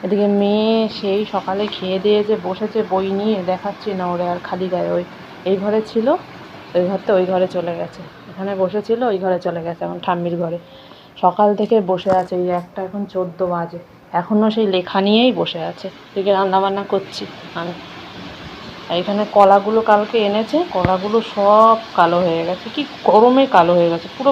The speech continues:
ভালো ছিল কলাগুলো, আজকে বের করে দেখছি সব কালো হয়ে গেছে। ওকে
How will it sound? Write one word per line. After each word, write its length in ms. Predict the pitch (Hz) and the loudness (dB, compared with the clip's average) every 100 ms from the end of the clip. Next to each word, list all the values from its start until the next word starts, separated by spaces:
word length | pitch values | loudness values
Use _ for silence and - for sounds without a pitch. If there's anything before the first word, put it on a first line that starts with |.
| 214 | 2
ভালো 160 | 196 202 208 | 0 0 0
ছিল 140 | 190 170 175 | -4 -2 0
কলাগুলো, 360 | 165 160 170 180 - - - - | -2 -2 -8 -10 -14 -16 -16 -6
আজকে 160 | 202 - 220 | -2 2 2
বের 120 | 202 220 | 2 2
করে 120 | 220 220 | 2 2
দেখছি 200 | - 226 - | -2 -4 -4
সব 100 | 208 - | -2 2
কালো 180 | 175 185 | 2 2
হয়ে 140 | 180 170 | 0 -2
গেছে। 220 | 175 175 220 - - - - - - - - | -6 -10 -16 -16 -18 -16 -16 -16 -16 -18 -12
ওকে 140 | 196 | -4